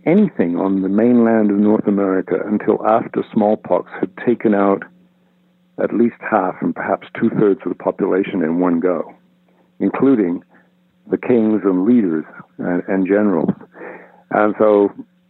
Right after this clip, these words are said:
there was a civil war between two minor sons to replace the emperor who died in Peru. That's the moment Pizarro shows up with, with an army. Um,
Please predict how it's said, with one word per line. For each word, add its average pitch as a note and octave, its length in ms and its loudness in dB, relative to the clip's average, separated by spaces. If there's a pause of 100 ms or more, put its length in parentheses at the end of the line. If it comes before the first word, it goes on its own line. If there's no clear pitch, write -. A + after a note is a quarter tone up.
(120)
there A2+ 80 2
was G#2 140 2
a G#2+ 160 0
civil G#2 260 2
war G#2 200 4
between G#2 440 0
two A2+ 120 2
minor G2+ 360 2 (140)
sons F#2+ 380 0 (200)
to G2 220 4
replace G2 480 0 (140)
the G#2 140 -2
emperor G2+ 300 -2
who F#2+ 120 0
died A#2 440 -2
in - 120 -8
Peru. F2 400 -6 (540)
That's A2+ 280 2
the A2+ 60 2
moment G#2 460 0
Pizarro F#2 480 2 (100)
shows F2 200 -2 (120)
up - 220 -4 (380)
with, F2 320 -4
with F#2+ 140 -2
an F#2 100 -2
army. F#2 340 -2 (800)
Um, G#2 460 -2